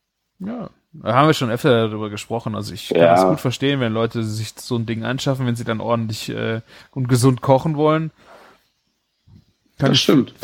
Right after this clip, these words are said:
Speaker 1: ich
Speaker 2: ja.
Speaker 1: völlig in Ordnung. Äh, die sonst sich überhaupt nicht mit Essen beschäftigen, überhaupt keinen Bock haben, sich was auszudenken. Die einfach, äh, gesund essen wollen und jemand so, kaut es ihnen vor, wie sie es zu kochen haben.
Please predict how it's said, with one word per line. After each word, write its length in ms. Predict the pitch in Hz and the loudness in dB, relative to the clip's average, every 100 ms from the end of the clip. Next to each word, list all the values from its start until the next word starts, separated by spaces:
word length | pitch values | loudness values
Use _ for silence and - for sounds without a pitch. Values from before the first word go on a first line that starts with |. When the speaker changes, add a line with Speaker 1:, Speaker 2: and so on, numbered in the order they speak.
| 113 | 4
Speaker 1:
ich 60 | |
Speaker 2:
ja. 60 | 113 | 6
Speaker 1:
völlig 260 | 151 156 160 | 4 2 0
in 100 | 143 | 2
Ordnung. 500 | 151 143 110 110 120 | 2 2 0 -4 -6
Äh, 320 | 113 117 117 120 | 0 2 2 2
die 100 | 123 | 2
sonst 240 | 127 135 | 4 2
sich 100 | - | 0
überhaupt 180 | 123 123 | 2 4
nicht 100 | 131 | 2
mit 120 | 131 | -2
Essen 200 | 120 127 | 0 0
beschäftigen, 500 | 117 - 131 - 139 | 0 2 0 0 -4
überhaupt 240 | 123 117 - | 0 0 2
keinen 200 | 120 107 | 2 2
Bock 240 | 127 - | 0 4
haben, 220 | 117 110 | 4 4
sich 180 | 117 117 | 2 -6
was 100 | 120 | -4
auszudenken. 720 | 90 127 - 147 139 135 135 - - - - _ _ _ _ _ - | 0 0 0 -2 0 -2 -6 -8 -18 -20 -20 _ _ _ _ _ -10
Die 180 | 135 131 | 0 4
einfach, 400 | 123 135 135 - | 6 6 2 0
äh, 280 | - 117 113 117 | -2 0 0 2
gesund 300 | 113 135 143 | 4 4 2
essen 280 | 139 151 139 | 0 0 4
wollen 200 | 143 139 | 4 4
und 120 | 120 | 2
jemand 320 | 123 123 117 | 2 0 0
so, 180 | 120 - - | -2 -4 -8
kaut 300 | - 127 147 | 0 2 2
es 100 | 131 | -2
ihnen 240 | 139 127 117 | -4 -2 -2
vor, 480 | - 135 147 131 123 | 0 2 2 0 -2
wie 60 | |
sie 80 | 123 | 0
es 180 | 113 - | 0 -4
zu 120 | 127 | -2
kochen 320 | 123 117 135 | 0 2 2
haben. 440 | 131 147 151 147 | 2 2 -2 -6